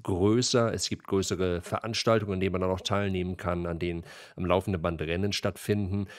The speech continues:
Ähm, aber die Sim Racing Liga ist sowohl im Gran Turismo als auch im A-C-C-Bereich ja, ähm, kann einem durchaus bekannt sein. Und das Schöne ist, äh, hat jetzt eben seit einiger Zeit eben auch einen A-C-C-Bereich und sowohl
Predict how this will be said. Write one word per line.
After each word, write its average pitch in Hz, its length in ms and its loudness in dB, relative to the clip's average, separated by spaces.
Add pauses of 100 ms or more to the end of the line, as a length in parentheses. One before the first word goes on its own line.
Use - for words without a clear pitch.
(220)
Ähm, 95 480 4
aber 104 100 0
die 113 60 4
Sim 175 240 4
Racing 160 320 4
Liga 143 260 4
ist 135 240 2
sowohl 113 400 2
im 147 80 2
Gran 120 140 4
Turismo 123 400 0
als - 120 -4
auch 107 80 -2
im 107 60 0
A-C-C-Bereich 120 880 0
ja, 101 720 2
ähm, 104 460 -2
kann 143 220 4
einem 131 320 4
durchaus 127 480 4
bekannt 110 420 -2
sein. 160 200 -2
Und - 100 -4
das 117 80 0
Schöne 214 520 6
ist, 196 360 2
äh, 131 160 6
hat 139 140 2
jetzt 143 160 -2
eben 127 160 0
seit 117 120 4
einiger 123 300 2
Zeit 127 220 -2
eben 107 180 -2
auch 104 200 0
einen 101 340 -2
A-C-C-Bereich 117 1160 2
und 120 140 0
sowohl 110 920 4